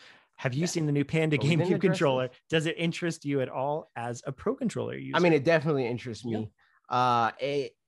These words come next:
Speaker 2: it addresses all the things that I don't like about the GameCube controller. Like we've, I've talked about,
Speaker 1: Mm-hmm.
Speaker 2: uh, I
Speaker 1: Yeah,
Speaker 2: talked
Speaker 1: right.
Speaker 2: with some people and, like,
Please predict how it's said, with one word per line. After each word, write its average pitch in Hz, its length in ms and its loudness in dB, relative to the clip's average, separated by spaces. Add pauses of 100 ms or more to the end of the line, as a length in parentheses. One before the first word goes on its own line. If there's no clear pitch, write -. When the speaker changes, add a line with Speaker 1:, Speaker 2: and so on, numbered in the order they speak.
(320)
Speaker 2:
it 202 120 2
addresses 214 460 0
all 165 240 0
the 160 140 -8
things 160 360 -4
that 127 280 -2
I 127 120 0
don't 117 340 -4
like 110 180 -6
about 104 240 -6
the 104 80 -10
GameCube 98 380 -10
controller. 92 480 -14
Like 107 260 -4 (240)
we've, 135 260 -4 (200)
I've 120 180 0
talked 143 260 -4
about, 117 460 2
Speaker 1:
Mm-hmm. - 40 -6 (240)
Speaker 2:
uh, - 20 -4
I - 20 -4
Speaker 1:
Yeah, 110 80 -8
Speaker 2:
talked 127 400 -6
Speaker 1:
right. 120 80 -10
Speaker 2:
with 113 140 -6
some 107 180 -4
people 107 300 -8
and, 101 100 -4
like, 95 200 -6